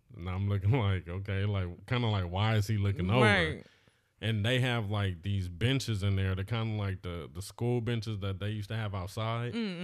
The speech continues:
Speaker 2: mm-hmm.
Speaker 1: I'm just sitting at that. And then, like,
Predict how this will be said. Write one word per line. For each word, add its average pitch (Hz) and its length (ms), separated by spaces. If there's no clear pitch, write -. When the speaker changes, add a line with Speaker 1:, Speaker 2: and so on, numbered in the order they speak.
Speaker 2:
mm-hmm. 190 200
Speaker 1:
I'm 147 160
just 143 140
sitting 120 240
at 107 160
that. 98 260
And 117 180
then, 110 200
like, 98 540